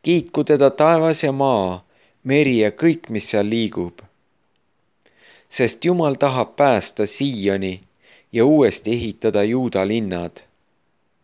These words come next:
et nad asuksid sinna elama ja päriksid selle. Ja tema sulaste järel tuge-, tulev sugu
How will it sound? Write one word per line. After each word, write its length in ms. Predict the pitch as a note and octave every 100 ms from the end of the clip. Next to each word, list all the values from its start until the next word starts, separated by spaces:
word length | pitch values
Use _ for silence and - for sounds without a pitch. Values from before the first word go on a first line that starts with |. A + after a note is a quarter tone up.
| _ - - - _ -
et 140 | B2
nad 180 | A#2+ A#2
asuksid 600 | D3+ D#3+ A#2 - A2 -
sinna 380 | - B2 G2+ A#2+
elama 520 | C#3 G#2+ F#2+ G2 F#2+ _ _ _ -
ja 80 | -
päriksid 680 | B2 B2+ A2 - - F#2
selle. 500 | - G2+ F#2+ F#2 F2+ F#2 _ _ _ _ _ _ _ _ _ _ _ _ _ _ _ - - _ _
Ja 80 | C3
tema 260 | C#3+ C#3+ C#3
sulaste 580 | E3 E3 C#3+ - - C3+
järel 280 | D3+ B2+ A2+
tuge-, 280 | B2+ B2 - - -
tulev 300 | C#3 B2+ G#2+
sugu 600 | - G2+ - G#2 G2